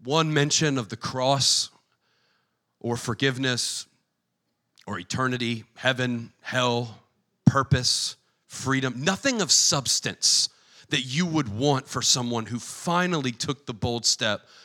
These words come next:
to walk through the doors of the church. And I just remember feeling helpless, sitting there, bowing my head. And, and I knew in the back of my mind that maybe one day I would get the honor and the privilege of being a local church pastor.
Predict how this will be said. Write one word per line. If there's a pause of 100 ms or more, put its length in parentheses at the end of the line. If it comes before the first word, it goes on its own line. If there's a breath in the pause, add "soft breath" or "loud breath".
(140 loud breath)
to
walk
through
the
doors
of
the
church.
And
I
just
remember
feeling
helpless, (340 loud breath)
sitting
there, (160)
bowing
my
head. (260 loud breath)
And,
and
I
knew
in
the
back
of
my
mind
that
maybe
one
day
I
would
get
the
honor
and
the
privilege
of
being
a
local
church
pastor.